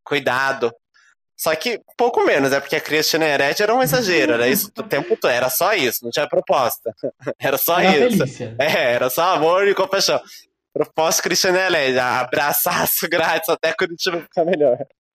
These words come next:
Speaker 1: Mas enfim, ela critica o Greca justamente por isso, né, por ele se preocupar mais com as pessoas, mas ela também critica o Ragi-, o Ratinho Júnior, né,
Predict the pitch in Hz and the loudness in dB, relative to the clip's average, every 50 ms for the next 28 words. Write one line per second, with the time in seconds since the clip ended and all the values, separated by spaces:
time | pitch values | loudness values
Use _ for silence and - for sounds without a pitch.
0 | _ _ _ _ _ _ _ _ _ _ _ _ _ - - 175 - - - - | _ _ _ _ _ _ _ _ _ _ _ _ _ -14 -14 -14 -14 -18 -20 -20
1 | - - - - - 285 285 247 208 - - - - - - - - _ _ - | -20 -20 -18 -16 -14 -12 -12 -12 -12 -14 -16 -18 -20 -20 -20 -20 -20 _ _ -4
2 | 160 170 190 226 220 - 202 143 113 101 - _ _ _ _ _ _ - 143 147 | -2 0 0 0 0 0 0 -2 -2 -4 -6 _ _ _ _ _ _ -2 0 2
3 | 151 151 151 151 151 147 - 156 156 - - 156 143 - 175 147 135 147 139 135 | 2 2 0 0 0 0 0 -2 -2 0 0 -2 -2 -2 -2 -2 0 0 0 2
4 | 156 196 - - - 294 214 151 - 147 143 - - 143 123 123 127 123 - - | 0 0 0 -2 -2 -2 -2 -2 -2 -2 -2 0 -2 -2 0 0 -2 -2 -2 -6
5 | - _ 135 120 120 117 120 147 - - - 139 113 110 123 - - - 113 110 | -6 _ -8 -6 -4 -2 -2 -2 -2 -2 -2 -2 -2 -2 -2 -2 -2 -2 -2 -2
6 | 110 - - _ - 120 - - - - 135 123 - - 117 113 113 117 117 117 | -2 -4 -6 _ -8 -6 -6 -6 -4 -4 -4 -2 -2 -2 -2 -2 -2 -2 -2 -2
7 | 113 - - - 123 110 104 101 104 - - - 160 156 - - 156 165 185 220 | -4 -6 -8 -10 -10 -8 -8 -8 -10 -10 -8 -8 -8 -4 -2 0 2 2 2 2
8 | 233 - - - _ _ _ _ _ _ _ _ _ _ _ - 175 180 190 240 | 0 -2 -6 -10 _ _ _ _ _ _ _ _ _ _ _ -4 -2 0 2 0
9 | 233 226 269 233 214 226 254 269 262 302 - - - - 233 220 - 226 196 262 | 0 0 2 2 2 2 2 0 0 -2 -2 0 0 0 0 0 0 0 0 0
10 | 269 254 214 - - - - - - 185 190 202 208 208 208 202 - 247 240 - | 0 0 0 0 -2 -2 -4 -2 0 2 4 4 6 4 4 2 2 -2 -2 0
11 | - - 240 240 254 269 247 - 226 247 262 240 185 131 113 - 165 _ _ _ | 0 0 2 2 2 2 0 0 0 2 2 2 2 0 0 -2 -4 _ _ _
12 | _ _ _ _ _ _ _ _ _ _ _ _ _ _ _ _ _ _ - 127 | _ _ _ _ _ _ _ _ _ _ _ _ _ _ _ _ _ _ -6 -4
13 | 135 147 147 165 190 - | -2 0 0 0 -2 -4